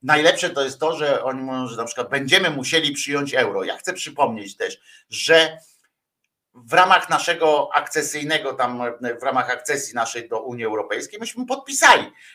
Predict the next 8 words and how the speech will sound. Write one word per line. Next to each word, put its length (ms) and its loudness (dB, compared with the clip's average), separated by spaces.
już 320 -6
raz 440 4
taki 260 -4
kwit, 240 -8
że 460 2
przyjmiemy 880 0
euro. 480 2
E, 60 -4